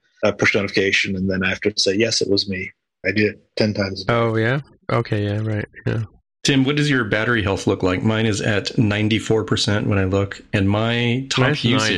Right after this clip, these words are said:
Speaker 2: ninety,
Speaker 3: here,
Speaker 2: yeah.
Speaker 3: here's my top five usages, um,
Speaker 2: Yeah.
Speaker 3: before it gets into weird stuff. So Slack, Gmail, Overcast, Safari,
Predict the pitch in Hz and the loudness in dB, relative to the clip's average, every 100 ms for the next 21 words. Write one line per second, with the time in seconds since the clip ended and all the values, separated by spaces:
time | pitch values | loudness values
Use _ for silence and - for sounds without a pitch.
0 | 98 107 135 - 135 147 139 143 135 - | 0 0 0 2 2 0 0 -2 -2 -2
1 | 120 113 113 104 - 104 101 98 90 92 | 0 0 0 0 2 2 2 0 0 0
2 | 90 - - - _ _ 92 90 98 107 | 0 -4 -8 -20 _ _ -2 0 0 0
3 | 120 110 113 - 104 95 92 95 90 - | 0 0 0 0 0 2 2 0 -2 -2
4 | 82 87 - - - - - 98 90 87 | -2 -4 -10 -20 -20 -6 0 0 0 -2
5 | - 113 113 117 - - - 92 104 104 | -2 0 0 -2 -6 -4 0 2 2 2
6 | 98 95 92 - - 120 110 90 87 90 | 2 0 0 -2 0 0 0 0 -2 -2
7 | - - _ - - - 101 104 98 98 | -4 -8 _ -6 -4 0 0 2 0 -2
8 | 95 | -4